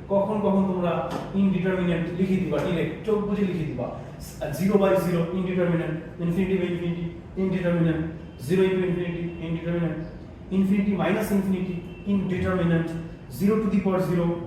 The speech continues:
one to the power infinity বা infinity to the power zero।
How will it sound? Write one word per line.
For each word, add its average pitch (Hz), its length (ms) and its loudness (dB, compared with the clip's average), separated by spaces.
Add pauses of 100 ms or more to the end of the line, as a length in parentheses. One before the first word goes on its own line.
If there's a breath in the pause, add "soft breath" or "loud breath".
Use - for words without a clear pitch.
(160)
one 196 160 2
to 214 100 -2
the - 120 0
power 196 200 0
infinity 175 360 -4 (300)
বা 143 100 2 (300)
infinity 208 480 -6
to 185 100 -4
the 156 140 -4
power 156 200 0 (680)
zero। 113 240 -8